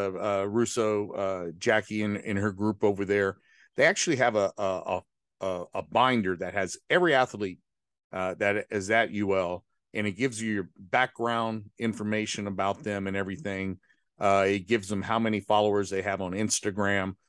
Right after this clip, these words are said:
on TikTok, on Twitter and Facebook, and all those types of things. So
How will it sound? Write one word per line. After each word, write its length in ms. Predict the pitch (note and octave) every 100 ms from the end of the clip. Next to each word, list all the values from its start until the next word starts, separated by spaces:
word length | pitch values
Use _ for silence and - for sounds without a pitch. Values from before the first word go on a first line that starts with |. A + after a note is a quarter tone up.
| _ -
on 160 | F#2
TikTok, 680 | - A2 - G#2 G2 F#2 F2+ -
on 320 | F#2 F2 E2 -
Twitter 540 | - A2 G2+ G2+ F#2+
and 180 | E2+ -
Facebook, 520 | G#2+ G2+ - G#2 G2 _ _ _ -
and 160 | G2 G2
all 100 | G2+
those 220 | G2 -
types 320 | - G2 -
of 100 | F#2+
things. 380 | G2+ F#2+ F#2+ F2+
So 280 | G#2 F#2